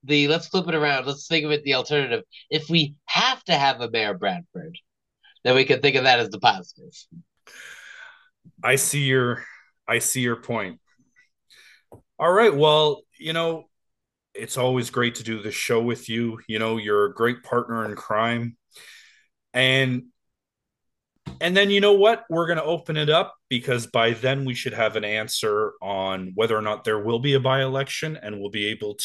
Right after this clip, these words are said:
Speaker 2: to host different candidates.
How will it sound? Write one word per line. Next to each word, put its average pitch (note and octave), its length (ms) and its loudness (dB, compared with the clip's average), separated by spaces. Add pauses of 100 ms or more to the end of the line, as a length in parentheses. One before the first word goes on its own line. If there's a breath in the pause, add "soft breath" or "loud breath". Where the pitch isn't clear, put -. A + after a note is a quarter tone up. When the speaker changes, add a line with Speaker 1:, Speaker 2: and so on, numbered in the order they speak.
Speaker 2:
to G#2 300 -10
host - 640 -2 (460 soft breath)
different A#2 420 -2 (420)
candidates. - 1120 -4